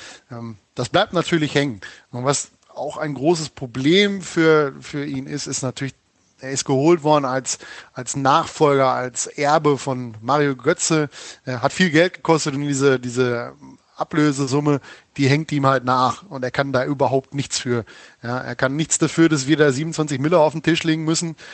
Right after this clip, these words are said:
für, für einen Spieler, ähm, der vermutlich, wenn wir den Götze noch gehabt hätten und wir hätten ihn so kaufen wollen, eine ganze Ecke günstiger geworden wäre, weil nämlich dann, äh, in dem Fall wussten ja alle, wir brauchen einen Spieler und dementsprechend war dann auch die,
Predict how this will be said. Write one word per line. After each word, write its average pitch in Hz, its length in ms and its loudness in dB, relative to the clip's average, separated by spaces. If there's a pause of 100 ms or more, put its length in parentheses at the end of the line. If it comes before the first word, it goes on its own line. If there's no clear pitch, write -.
(120)
für, 147 300 0
für 147 160 -4
einen 147 100 -4
Spieler, 156 480 -2 (380)
ähm, 135 420 -4 (440)
der 131 380 4
vermutlich, 139 640 0
wenn 127 180 2
wir 123 80 4
den 120 140 2
Götze 135 280 0
noch 131 140 0
gehabt 139 240 2
hätten 156 120 0
und 131 80 -2
wir 135 80 4
hätten 139 120 -2
ihn 127 100 -4
so 139 160 -2
kaufen 139 320 0
wollen, 139 160 4
eine 135 100 0
ganze 143 220 0
Ecke 135 200 -4
günstiger 147 380 -2
geworden 107 480 -4
wäre, 123 300 2 (420)
weil 117 300 -6
nämlich 117 260 -6
dann, 117 400 -8 (100)
äh, 120 460 -12 (120)
in 131 100 -10
dem 123 160 0
Fall 135 160 2
wussten 156 240 0
ja 135 80 6
alle, 143 180 6
wir 143 80 6
brauchen 139 260 6
einen 156 100 2
Spieler 151 340 4
und 131 100 0
dementsprechend 131 500 0
war 120 100 6
dann 120 120 2
auch 120 180 -2
die, 123 240 -4